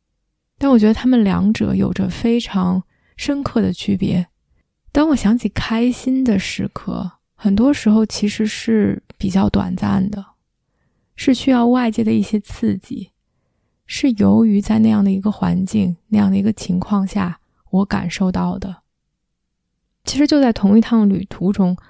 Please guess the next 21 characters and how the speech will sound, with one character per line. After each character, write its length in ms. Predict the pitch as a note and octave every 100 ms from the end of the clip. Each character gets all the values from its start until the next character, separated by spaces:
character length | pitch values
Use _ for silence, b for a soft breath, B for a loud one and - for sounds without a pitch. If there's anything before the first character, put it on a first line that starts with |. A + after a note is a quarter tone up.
| -
我 100 | G3
都 140 | G3
可 120 | -
以 140 | G3+ G3
想 240 | F#3+ G3+
到 240 | F#3+ F3+ b b b
有 160 | F#3+ F3+
一 100 | F#3
些 160 | - G3
非 180 | A3+
常 300 | A#3 F#3 F#3
开 320 | F#3 - A3+ A#3
心 300 | - A#3+ A#3
的 120 | F#3+
时 240 | - -
刻、 240 | - G#3 F3+
开 200 | - G#3
心 220 | G3+ G#3+
的 100 | G3
瞬 240 | - F#3+ F3+
间。 300 | F#3+ G3